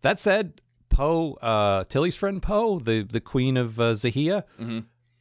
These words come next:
Speaker 1: uh, spells her name P O and not P O E, and I don't know how, but I can tell the difference. Like, I, when I say it out loud, Poe sounds different than Poe.
Speaker 2: Yeah.
Speaker 1: I don't know how to convey that to anyone else,
Speaker 2: <laughs>
Speaker 1: but that's how I see it.
Speaker 2: Uh,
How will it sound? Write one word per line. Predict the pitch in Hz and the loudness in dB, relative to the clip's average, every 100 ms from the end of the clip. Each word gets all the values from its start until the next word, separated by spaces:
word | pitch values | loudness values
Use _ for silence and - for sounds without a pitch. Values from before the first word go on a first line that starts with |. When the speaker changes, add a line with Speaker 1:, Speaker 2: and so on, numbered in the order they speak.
| 120 | -4
Speaker 1:
uh, | 113 107 | -2 -2
spells | - - 139 | -4 -2 0
her | 135 | 0
name | 127 110 | -2 -4
P | - 123 | -2 2
O | 131 | 2
and | 135 | 2
not | 117 - | 0 -2
P | 127 107 | -2 0
O | 104 | 2
E, | 117 | 0
and | 107 | 0
I | 92 | 0
don't | 117 151 | 0 0
know | 107 | -2
how, | 117 143 | 0 0
but | 110 | 0
I | 101 | -2
can | - 113 | -2 -2
tell | 107 | -2
the | 98 | -2
difference. | 95 - 76 | -2 -4 -6
Like, | 92 92 | -4 -4
I, | 90 - _ _ _ _ | -4 -8 _ _ _ _
when | 110 107 | -2 0
I | |
say | - 131 123 | 0 0 2
it | 113 | 2
out | 104 | 0
loud, | 104 107 95 85 _ _ _ _ _ _ - | 2 2 2 -2 _ _ _ _ _ _ -2
Poe | 127 117 | 2 2
sounds | 98 113 98 | 2 -2 -2
different | 113 - 90 | -4 -4 -4
than | 90 82 | -6 -8
Poe. | 95 73 57 _ | -6 -8 -10 _
Speaker 2:
Yeah. | 139 127 - _ _ _ _ _ _ _ _ | 0 0 -2 _ _ _ _ _ _ _ _
Speaker 1:
I | 107 | -2
don't | 120 113 - _ - | 0 -2 -6 _ -8
know | 113 | -4
how | 104 | 0
to | 101 | -2
convey | - - 95 98 | -2 -6 -2 0
that | 92 87 | 0 -2
to | - | -4
anyone | 104 92 90 | -4 -2 -2
else, | 92 65 - 175 | -4 -6 -8 -8
Speaker 2:
<laughs> | 127 | -6
Speaker 1:
but | 135 - - _ _ _ _ _ - - _ _ - | -8 -10 -18 _ _ _ _ _ -20 -20 _ _ -12
that's | - | -8
how | 90 82 | -6 -6
I | 73 | -6
see | - 65 | -12 -16
it. | 57 _ | -18 _
Speaker 2:
Uh, | 90 87 78 50 | -6 -6 -6 -10